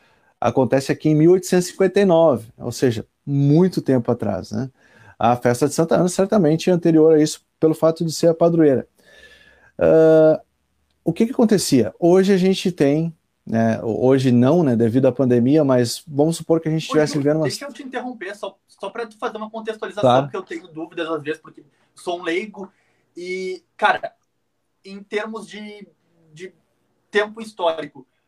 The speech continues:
Speaker 2: Santa Ana, duzentos e seis anos, né? A
Speaker 1: Sim.
Speaker 2: paróquia aqui. O que que representa no estado isso? Tá entre as mais antigas? Que o, tá meio termo? Como é que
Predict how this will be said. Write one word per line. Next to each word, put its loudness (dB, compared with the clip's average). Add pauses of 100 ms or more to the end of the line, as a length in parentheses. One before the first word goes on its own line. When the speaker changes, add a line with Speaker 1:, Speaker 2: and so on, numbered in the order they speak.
(320)
Speaker 2:
Santa -8
Ana, -12
duzentos -20
e -16
seis -10
anos, -6
né? -12 (500)
A -12
Speaker 1:
Sim. -4
Speaker 2:
paróquia 0
aqui. -20 (440)
O -20
que -18
que -20
representa -12
no -16
estado -8
isso? -14
Tá -10
entre -16
as -12 (200)
mais -12
antigas? -14 (540)
Que -20
o, -12
tá -6
meio -14
termo? -12
Como -18
é -14
que -18